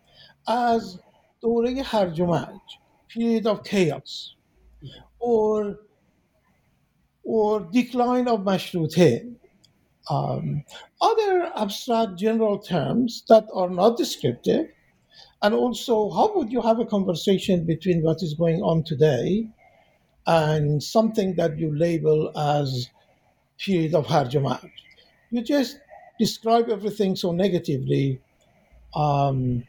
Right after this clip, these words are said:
we cannot produce knowledge of this particular period of time.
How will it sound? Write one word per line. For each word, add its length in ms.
we 140
cannot 520
produce 480
knowledge 560
of 200
this 160
particular 580
period 260
of 160
time. 180